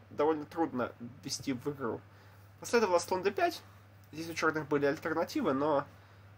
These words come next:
в рамках краткого обзора, пожалуй, не стоит в них, э, серьёзно углубляться. В очень быстром темпе последовало ферзь c два. И здесь вот один из критических моментов партии.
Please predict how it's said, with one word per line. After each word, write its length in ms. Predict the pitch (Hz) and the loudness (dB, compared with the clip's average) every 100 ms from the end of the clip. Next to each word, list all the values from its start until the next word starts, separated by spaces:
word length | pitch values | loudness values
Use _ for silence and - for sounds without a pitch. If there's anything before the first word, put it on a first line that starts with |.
| - | -20
в 220 | - - 139 | -18 2 6
рамках 320 | 151 139 - | 6 2 0
краткого 420 | 139 135 - 127 | 2 2 2 2
обзора, 320 | 127 160 151 | 2 4 2
пожалуй, 460 | 131 117 123 120 - - | 2 0 -2 -2 -8 -8
не 120 | 131 | -8
стоит 340 | - 127 107 - - - | 0 0 0 -4 -20 -18
в 80 | 120 | -10
них, 160 | 107 - - - - - | -10 -12 -20 -20 -20 -12
э, 240 | - - | -8 -8
серьёзно 440 | - 123 113 113 110 | -8 -4 -4 -2 -4
углубляться. 580 | 113 123 104 101 - - - - - - - - - - 57 - - - | -4 -2 -2 -2 -8 -14 -20 -20 -20 -20 -20 -20 -20 -18 -16 -16 -18 -16
В 200 | - - | -12 -2
очень 240 | 185 - 170 | 0 0 0
быстром 300 | 165 - 147 | 0 0 0
темпе 300 | 143 143 123 | 0 -2 -4
последовало 500 | - 131 123 117 120 | -4 0 2 2 2
ферзь 200 | 131 - | 0 -2
c 160 | - - | -6 -4
два. 280 | 269 349 - - - - - - | -4 -4 -8 -20 -20 -20 -18 -10
И 100 | 165 | -4
здесь 220 | 175 202 | -2 0
вот 100 | 160 | 0
один 240 | 160 165 | 2 2
из 80 | 151 | 0
критических 600 | 156 156 143 - - 131 | -4 -6 -4 -4 -8 -4
моментов 320 | 139 131 160 | -2 -2 -4
партии. 440 | - - 285 139 | -4 -4 -2 -4